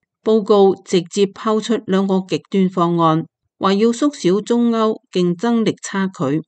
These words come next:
可以考慮對所有中國輸歐洲商品加徵百分之三十嘅全面關稅，或令歐元對人民幣貶值百分之二十到三十，相當於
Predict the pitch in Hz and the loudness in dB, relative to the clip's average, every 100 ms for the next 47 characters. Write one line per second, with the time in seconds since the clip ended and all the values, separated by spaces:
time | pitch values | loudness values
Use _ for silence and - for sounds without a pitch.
0 | - 180 202 202 175 160 131 170 165 147 | -4 -2 0 0 -2 -2 -4 -2 -2 -2
1 | 147 _ _ - 214 208 196 165 208 202 | -6 _ _ -2 2 2 0 -2 0 2
2 | 185 180 240 226 190 180 - 220 214 214 | 2 0 0 0 -2 -4 -2 -2 -2 -2
3 | 226 214 202 196 214 202 190 131 170 - | -2 0 -2 -2 -2 -4 -4 -2 -2 -4
4 | _ _ _ - 226 220 214 208 - 208 | _ _ _ -2 -2 0 -4 -4 -4 -2
5 | 196 170 165 220 - 240 233 180 139 180 | 0 -2 -2 -6 -4 -4 -2 -4 -4 -2
6 | 151 151 - 127 110 131 180 165 160 165 | -2 -4 -6 -6 -6 -6 -4 -4 -2 -2
7 | 151 - - 190 180 180 175 185 226 254 | -4 -6 -8 -2 2 2 2 2 0 0
8 | 233 143 - 233 220 214 190 139 143 147 | 0 -2 -6 -6 0 2 2 0 0 -2
9 | 165 160 160 156 156 190 170 - _ _ | -2 -2 -2 -2 -2 0 -2 -4 _ _
10 | _ 202 196 175 165 220 240 - 165 156 | _ -4 -2 -2 -2 0 0 0 -6 -6
11 | - - - 160 160 180 175 175 165 - | -6 -8 -4 -4 -2 -2 -2 -2 -4 -4
12 | _ _ - 214 202 202 202 190 202 202 | _ _ -4 -2 0 2 2 2 2 -2